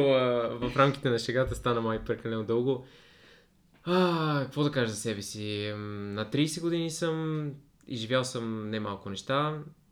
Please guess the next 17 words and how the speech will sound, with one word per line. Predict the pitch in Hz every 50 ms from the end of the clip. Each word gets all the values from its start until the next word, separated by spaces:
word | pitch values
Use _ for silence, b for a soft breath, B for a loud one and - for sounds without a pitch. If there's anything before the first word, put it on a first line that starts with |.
| _ _ -
а, | 123 117 113 110 110 110 107
въпреки | 113 135 135 135 123 123
че, | 123 -
м-, | 131 127 123 123 - - -
може | 127 127 127 120 110 110 101
би | 113 120 123 123 123 120 120
всеки | 117 - 113 113 -
човек | - 95 95 92 -
е | 98
изживял | 92 101 98 95 95 95 - - - - - _ - -
немалко | 110 101 95 95 92 92 - 101
неща | 98 92 - - 131 131 135 127 131
по | - 101
един | 107 113 117
или | 113 107
друг | 107 104 104 -
начин | 113 117 117 - - 143 143 143 143 139 139